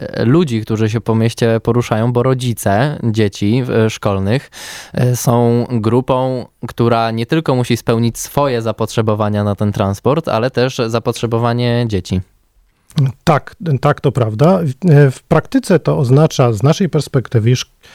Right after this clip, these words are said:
Speaker 2: w projekcie, e, zostały zgromadzone dane ankietowe, w tym tak zwane dzienniczki podróży,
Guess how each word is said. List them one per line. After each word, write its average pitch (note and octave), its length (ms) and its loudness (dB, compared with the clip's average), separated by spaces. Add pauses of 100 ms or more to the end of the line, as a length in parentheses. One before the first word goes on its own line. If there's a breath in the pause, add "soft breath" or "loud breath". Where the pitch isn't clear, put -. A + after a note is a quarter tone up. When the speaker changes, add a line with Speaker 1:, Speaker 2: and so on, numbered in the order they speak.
(480 loud breath)
Speaker 2:
w - 60 -4
projekcie, E3 600 4
e, B2+ 220 4
zostały B2+ 440 4
zgromadzone D3 640 4
dane C#3+ 300 4
ankietowe, A#2+ 600 0
w - 60 -14
tym A#2 160 -2
tak A#2 140 0
zwane B2 500 4
dzienniczki A#2+ 420 2
podróży, A#2+ 560 2